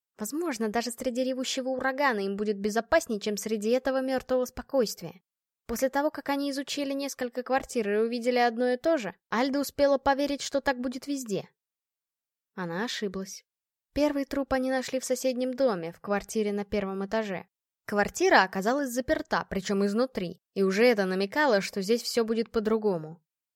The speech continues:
Замок они без труда вскрыли телекинезом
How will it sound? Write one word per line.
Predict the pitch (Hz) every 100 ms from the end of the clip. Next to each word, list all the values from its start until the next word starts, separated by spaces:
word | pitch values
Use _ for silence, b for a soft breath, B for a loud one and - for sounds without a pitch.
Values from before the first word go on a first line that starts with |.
| _
Замок | 208 226 320 359
они | 277 285
без | 269 -
труда | 269 262
вскрыли | 269 - 285 277
телекинезом | 262 254 247 277 320 302 196